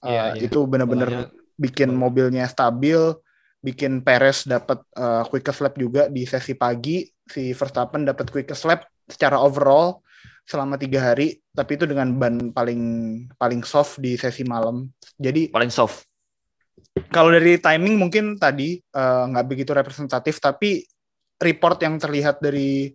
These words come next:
Speaker 2: eh, tayangan broadcast maupun dari lapangan, dari track, itu mobil Red Bull kelihatan sangat stabil. Nggak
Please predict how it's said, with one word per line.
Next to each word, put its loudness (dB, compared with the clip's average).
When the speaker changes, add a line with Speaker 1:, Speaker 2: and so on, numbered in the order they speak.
Speaker 2:
eh, 4
tayangan 2
broadcast -2
maupun -6
dari 0
lapangan, -2
dari -4
track, 0
itu 2
mobil 2
Red 0
Bull 0
kelihatan -2
sangat -4
stabil. -2
Nggak 4